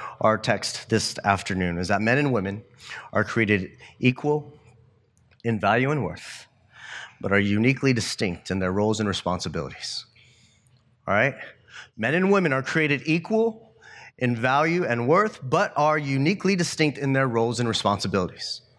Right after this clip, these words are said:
All right? So let's get into the text. Here's point number one. Paul says to the men, "Men, avoid divisiveness and instead pursue humble prayer."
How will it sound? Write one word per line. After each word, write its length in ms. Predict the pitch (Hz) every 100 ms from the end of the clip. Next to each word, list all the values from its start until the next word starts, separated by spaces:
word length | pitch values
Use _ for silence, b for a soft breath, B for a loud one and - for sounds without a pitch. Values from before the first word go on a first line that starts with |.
| _ 101
All 80 |
right? 160 | 120 160 - B B
So 140 | -
let's 260 | 139 135 -
get 140 | 127
into 180 | 131 147
the 100 | 156
text. 260 | 139 127 -
Here's 160 | 123
point 220 | - 139
number 180 | 135 147
one. 360 | 131 98 101 120 B B B B B B B B B _ _ _ -
Paul 220 | 139 131
says 260 | - 135 131
to 100 | 147
the 100 | 143
men, 360 | 139 107 107
"Men, 280 | 123 151 147 135
avoid 460 | 120 117 156 170
divisiveness 640 | 156 143 147 107 107 101 -
and 140 | 117
instead 400 | 110 - 135 135
pursue 320 | 131 - 113
humble 260 | 101 117 113
prayer." 380 | - 90 80